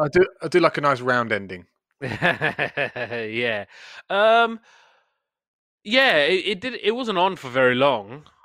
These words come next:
Speaker 2: I think it was, like, one or two series and then done. I think it was made in the same year and ended in the same year, and I think that's the case with every show this week. But, uh, I think for some,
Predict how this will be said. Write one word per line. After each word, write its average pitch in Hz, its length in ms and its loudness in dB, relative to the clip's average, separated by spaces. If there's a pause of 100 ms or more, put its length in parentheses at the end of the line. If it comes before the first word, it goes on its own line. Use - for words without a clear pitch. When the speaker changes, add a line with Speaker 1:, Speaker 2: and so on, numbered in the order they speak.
Speaker 2:
I 131 60 -8
think 160 160 -6
it 147 60 -6
was, 135 120 -6
like, 127 300 0
one 123 260 -2
or 127 60 -6
two 123 220 -8
series 123 500 -2
and 110 120 -10
then 107 240 -12
done. 120 320 -4
I 120 40 -6
think 123 220 -8
it 113 60 -8
was 110 200 -10 (480)
made 131 320 0
in 123 80 -6
the 117 60 -10
same 120 320 -4
year 120 320 0
and 110 180 -8
ended 117 320 -10
in 117 120 -10
the 110 60 -16
same 123 300 -4
year, 123 220 0
and 107 160 -4
I 101 60 -6
think 123 140 -6
that's 107 180 -8
the 110 60 -16
case 113 300 -8
with 104 120 -12
every 107 300 -10
show 117 380 -6
this 110 240 -16
week. 123 280 -8
But, 113 140 -8
uh, 110 220 -6 (1120)
I 160 80 -2
think 226 300 -2 (200)
for 160 120 -6
some, 190 300 0